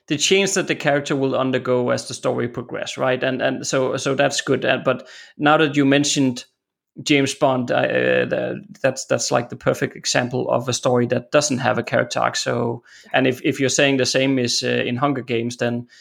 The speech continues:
I mean, at the end of the day, a story does not have to have a character arc. But I do think, uh, at least in the case of James Bond, and, uh, and I have to be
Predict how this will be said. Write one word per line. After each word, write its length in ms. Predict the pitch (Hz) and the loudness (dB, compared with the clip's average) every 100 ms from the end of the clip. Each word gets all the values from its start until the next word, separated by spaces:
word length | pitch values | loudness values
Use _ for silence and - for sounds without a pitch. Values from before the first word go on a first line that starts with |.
| - | -8
I 60 | 135 | 2
mean, 220 | 147 160 - | 2 2 0
at 160 | 139 | 0
the 100 | 160 | 2
end 100 | 202 | 4
of 80 | 208 | 4
the 80 | 175 | 4
day, 400 | 160 170 175 - - - _ _ _ _ | 4 4 4 0 -12 -20 _ _ _ _
a 80 | 131 | -2
story 280 | - 170 160 | 2 2 2
does 200 | 135 143 | 0 0
not 200 | 131 123 | -2 -2
have 320 | - 143 147 | -2 -2 -2
to 140 | - | -4
have 160 | 170 170 | -2 -2
a 40 | |
character 420 | - 156 131 - - | -2 -4 -4 -4 -6
arc. 280 | - - - _ _ _ _ _ - | -8 -10 -18 _ _ _ _ _ 0
But 260 | 135 123 - _ _ _ _ _ _ - | 0 0 -8 _ _ _ _ _ _ -2
I 100 | 135 | 0
do 180 | 131 180 | 2 2
think, 360 | 175 160 147 - _ _ - | 2 0 -2 -12 _ _ -16
uh, 140 | - 135 - - _ - | -12 -12 -14 -20 _ -2
at 120 | 147 | 2
least 260 | 202 208 - | 2 0 0
in 160 | 165 | 0
the 100 | 151 | 2
case 340 | 147 151 147 - | 2 0 0 -2
of 160 | 143 | -2
James 280 | 147 131 123 | -2 -2 -2
Bond, 380 | - 139 123 - | -2 -2 -2 -6
and, 260 | 131 131 - | -6 -6 -4
uh, 260 | - - - | -2 -2 -4
and 200 | 131 131 | -4 -4
I 340 | - - 139 | -6 -2 -2
have 200 | 139 143 | -2 -4
to 100 | - | -8
be 500 | 131 131 127 127 123 | -4 -2 -2 -4 -8